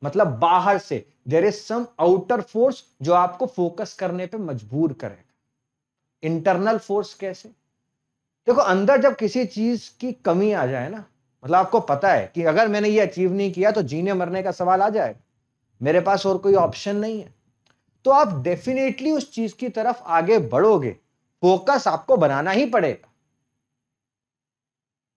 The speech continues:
आपको सिचुएशन को मैनेज करना ही पड़ेगा। तो your management skills,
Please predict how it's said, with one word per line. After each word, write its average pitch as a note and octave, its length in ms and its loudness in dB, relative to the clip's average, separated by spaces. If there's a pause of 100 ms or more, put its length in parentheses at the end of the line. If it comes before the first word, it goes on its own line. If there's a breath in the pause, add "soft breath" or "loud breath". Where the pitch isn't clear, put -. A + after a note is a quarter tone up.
(640)
आपको F3+ 460 2
सिचुएशन A3 680 0
को C4 100 2
मैनेज G#3 400 -2
करना G#3 340 0
ही A#3+ 160 4
पड़ेगा। D#3+ 420 -6 (1300)
तो A#3+ 60 4
your G#3+ 380 4
management A3+ 720 0
skills, - 400 -2